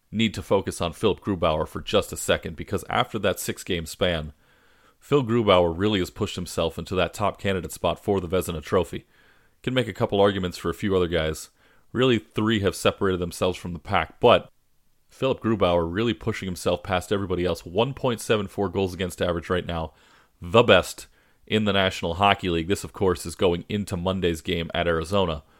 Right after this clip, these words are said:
So a chance to really lower that if he gets to play in a couple of those games, or both of those games, I should say, maybe even one of two,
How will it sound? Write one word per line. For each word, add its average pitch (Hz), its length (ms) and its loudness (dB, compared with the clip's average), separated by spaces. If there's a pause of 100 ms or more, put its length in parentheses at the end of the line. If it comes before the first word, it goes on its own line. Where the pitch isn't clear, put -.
(380)
So - 180 2
a 90 40 2
chance - 300 0
to 110 100 -4
really 95 180 0
lower 98 340 2
that 85 300 2
if - 180 -10
he 107 100 -4
gets 101 200 -2
to - 80 -14
play 104 400 2 (1300)
in 101 300 0
a 95 40 -2
couple 101 320 2
of 90 60 2
those 87 180 0
games, 87 580 -4 (120)
or 95 100 -4
both 110 240 6
of 87 80 -6
those 85 160 0
games, 82 260 -6
I 82 100 2
should - 200 -8
say, 90 360 2 (240)
maybe 101 300 0
even 113 160 0
one 120 180 2
of 90 120 0
two, 82 240 0